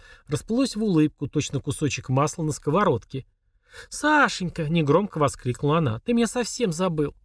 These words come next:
«Какая чепуха!» — несколько манерно ответил Александр, переступая через порог.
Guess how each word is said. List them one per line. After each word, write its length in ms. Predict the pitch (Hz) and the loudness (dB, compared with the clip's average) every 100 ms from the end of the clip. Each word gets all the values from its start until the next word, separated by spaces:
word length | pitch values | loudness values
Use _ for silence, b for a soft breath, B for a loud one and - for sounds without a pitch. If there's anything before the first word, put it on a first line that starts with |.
| _ _ _ _ _ _ | _ _ _ _ _ _
«Какая 240 | - 165 302 | -6 0 0
чепуха!» — 640 | - 196 208 - - - - | 0 -4 -6 -2 -4 -4 -2
несколько 400 | 143 - 120 139 | -2 0 -2 2
манерно 400 | 131 135 170 156 | 4 4 2 2
ответил 380 | - 139 123 131 | 0 0 0 2
Александр, 500 | 123 - 156 170 160 | 0 0 -2 0 -2
переступая 640 | 127 113 - - 127 117 | -2 -4 -4 -2 0 0
через 260 | - 120 | 0 -4
порог. 460 | - 147 127 - B | -2 -4 -4 -6 B